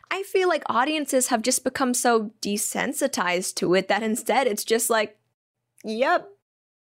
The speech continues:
there's more nudity." Plus, I do travel quite a bit, and nudity can really make it hard to watch certain shows on planes without feeling like a total creeper. So,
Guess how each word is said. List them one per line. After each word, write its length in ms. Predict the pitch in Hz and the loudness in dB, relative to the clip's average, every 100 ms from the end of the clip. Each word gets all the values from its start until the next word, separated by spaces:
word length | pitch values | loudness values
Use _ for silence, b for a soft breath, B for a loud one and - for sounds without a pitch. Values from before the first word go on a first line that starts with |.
| _ _ _ - | _ _ _ -2
there's 320 | 196 190 262 | 2 2 2
more 220 | 277 311 330 | 2 2 4
nudity." 500 | 349 403 254 247 - | 4 4 4 2 0
Plus, 360 | - 359 349 - | 2 2 2 -2
I 140 | 262 | 0
do 180 | 247 320 | 4 2
travel 560 | - - 240 269 247 | 2 0 2 2 -2
quite 240 | 240 220 214 | -2 0 2
a 80 | 208 | 2
bit, 240 | 214 214 - | 2 2 0
and 260 | 214 214 | 0 4
nudity 400 | 233 320 349 349 | 4 4 6 4
can 360 | 339 - 311 277 | 2 -4 -2 -2
really 300 | 294 392 403 | 2 4 6
make 240 | 294 330 | 4 4
it 120 | 311 | 2
hard 260 | 285 285 285 | 2 0 0
to 100 | - | 0
watch 300 | 254 262 - | 2 2 0
certain 380 | - 269 240 262 | 2 2 2 0
shows 480 | - 262 247 220 226 | 0 2 6 6 4
on 200 | 220 214 | 0 0
planes 600 | 214 - 269 233 214 214 - | 0 2 4 4 2 0 -2
without 440 | 226 220 214 - | -2 2 0 0
feeling 340 | 254 226 214 | 0 2 4
like 180 | 202 196 | 4 2
a 60 | 196 | -2
total 340 | - 190 175 | 2 4 4
creeper. 520 | 165 196 175 - - - | 2 2 2 2 -2 -4
So, 340 | - - | -2 -2